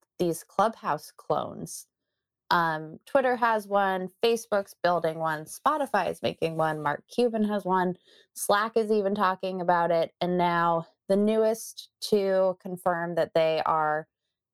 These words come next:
entering the audio chat room Clubhouse space is LinkedIn. They're saying that theirs will be unique audio experience connected to your professional identity.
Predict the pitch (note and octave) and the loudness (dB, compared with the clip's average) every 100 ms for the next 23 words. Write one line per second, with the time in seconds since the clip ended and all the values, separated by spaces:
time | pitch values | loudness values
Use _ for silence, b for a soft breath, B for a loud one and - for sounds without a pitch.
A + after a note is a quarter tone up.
0 | _ G3 G3+ G#3+ G3 F#3 F3+ - - F3 | _ -2 0 0 0 0 -2 -6 -2 0
1 | E3+ E3 D#3+ - _ _ _ _ _ _ | 0 0 0 -4 _ _ _ _ _ _
2 | _ - F#3 G3 G3+ F#3+ F#3 F3+ F3 F3 | _ 0 2 2 0 2 2 2 2 -2
3 | - _ - - F3+ - F#3+ F#3 E3 D#3+ | -6 _ -6 -2 -2 0 0 0 0 -4
4 | - G3 - E3 E3 - - - D#3 E3 | -2 -2 -2 -4 -4 -6 -6 -2 0 -2
5 | - - E3+ E3 F#3 E3+ - F2+ E3+ _ | -6 -4 -4 0 0 0 -8 -12 -14 _
6 | _ _ _ _ _ - G3 G3+ - G#3+ | _ _ _ _ _ 0 0 0 0 0
7 | G#3+ G#3 F#3+ F3+ E3+ - G3 F#3+ F#3 F3+ | 0 -2 0 0 -2 -2 0 0 0 -2
8 | F#3 F3 E3+ E3 E3+ _ _ _ _ _ | -4 -2 -4 -4 -6 _ _ _ _ _
9 | - F#3+ F#3+ B3 C4 - B3 A#3 G3+ F3+ | -6 -2 0 -2 -2 0 0 2 0 -2
10 | - - D#3 D3+ F3+ - - G#3 G#3 - | -4 -8 -6 -6 -8 -12 -6 -2 -2 -4
11 | E3 - D#3+ E3 G3 - C#3+ - F3+ E3+ | -10 -4 -4 -2 -4 -2 -2 -4 -2 0
12 | F3+ G#3 A#3+ F3+ A2 - | 2 2 0 -2 -8 -10